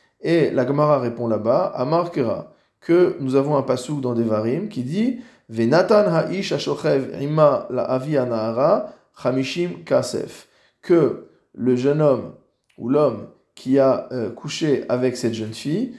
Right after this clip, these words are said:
devra donner au père de la jeune fille cinquante pièces d'argent, Hana'at shechiva levad. Ça veut dire qu'il y a un lien direct entre le rapport qu'il y a eu avec elle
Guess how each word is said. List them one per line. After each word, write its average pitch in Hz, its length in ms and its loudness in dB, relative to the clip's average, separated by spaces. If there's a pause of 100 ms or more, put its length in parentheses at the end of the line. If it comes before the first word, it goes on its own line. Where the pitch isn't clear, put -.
(200)
devra 135 280 4
donner 151 580 2
au 143 100 0
père 165 440 2
de 123 80 -2
la 120 140 0
jeune 107 200 -8
fille 202 400 -10 (200)
cinquante 151 460 0
pièces 120 220 0
d'argent, 117 680 0 (580)
Hana'at 135 600 2
shechiva 165 540 0
levad. 196 540 2 (280)
Ça - 160 -8
veut 131 120 -2
dire 185 220 -2
qu'il 151 180 -6
y 156 60 0
a 156 60 4
un 147 40 6
lien 151 200 2
direct 156 640 0 (260)
entre 139 640 0
le 123 120 2
rapport 135 460 2
qu'il 131 180 0
y 131 40 6
a 123 40 6
eu 123 100 4
avec 117 280 0
elle 113 340 0